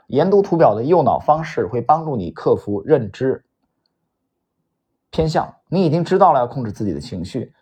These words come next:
认知偏向和曲解是重要的。我建议你阅读马克思·巴泽曼的《决策与判断》啊，纽约威利出版公司二零零五年出版。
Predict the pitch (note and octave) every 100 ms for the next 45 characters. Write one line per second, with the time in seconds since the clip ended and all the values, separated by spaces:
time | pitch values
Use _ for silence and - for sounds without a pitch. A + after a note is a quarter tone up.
0 | _ D#3+ D3+ D3 E3+ E3 E3 - - -
1 | A#2 - F3+ - G#2+ - - F#2+ F#2 -
2 | - _ _ _ _ _ _ _ _ -
3 | F3 F3+ C#3 D#3 C#3 B2 C#3 - _ A#2+
4 | A2 - F3 E3+ - _ _ D3+ D3+ C3
5 | D#3 D3 F#2 E2+ - _ _ _ - A2+
6 | - B2 - F2 - F#2 F2+ - _ _
7 | G2 F2+ F#2 B2+ D3 C#3 G#2+ - - G2+
8 | G2 A#2+ C#3 - A#2+ A2 A2 A#2+ E2 C2
9 | F2+ G2 -